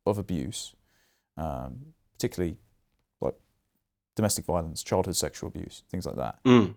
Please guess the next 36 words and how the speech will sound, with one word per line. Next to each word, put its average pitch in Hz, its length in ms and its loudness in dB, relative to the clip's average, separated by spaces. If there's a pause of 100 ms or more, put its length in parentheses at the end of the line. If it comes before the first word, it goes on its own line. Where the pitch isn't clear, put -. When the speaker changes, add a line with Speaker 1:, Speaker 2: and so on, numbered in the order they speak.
(140)
Speaker 1:
And 113 160 4
it's 95 140 -2
just - 240 0
an 135 80 2
issue 127 180 0
that 98 80 0
no 110 80 0
one 107 80 0
wants 98 160 -2
to - 40 -8
touch - 160 -4
upon. - 180 -10 (460)
It's, - 420 -6 (180)
it's 80 80 -6
something 104 240 0
that 87 80 -2
no 95 120 -2
one's 95 180 -4
talked 139 100 10
Speaker 2:
Yeah. 139 80 12
Speaker 1:
about. - 240 -2 (800)
Speaker 2:
Yeah, 180 180 12
no, 131 200 10
no, 117 360 8
I - 40 -2
mean, 110 320 4 (420)
for - 80 -6
sure, 110 340 10
like, 87 300 4
um, 95 380 2 (300)
so 95 540 2 (320)
in 104 80 -2
terms 104 260 8
of 87 260 2 (280)
domestic 101 360 4
violence, 95 680 6